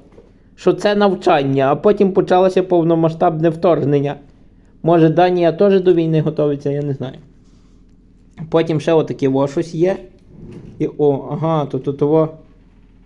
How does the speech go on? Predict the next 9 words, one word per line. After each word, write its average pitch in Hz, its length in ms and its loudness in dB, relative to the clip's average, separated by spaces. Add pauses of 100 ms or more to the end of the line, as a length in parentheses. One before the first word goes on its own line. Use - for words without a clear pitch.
Коротше, 151 360 -2
то, 165 240 -4 (120)
ті 180 140 4
две-, 143 380 -2 (100)
то 202 200 2
в-, 127 460 -4
вхід 175 460 -4
в 131 140 -8
ванну. 143 640 -2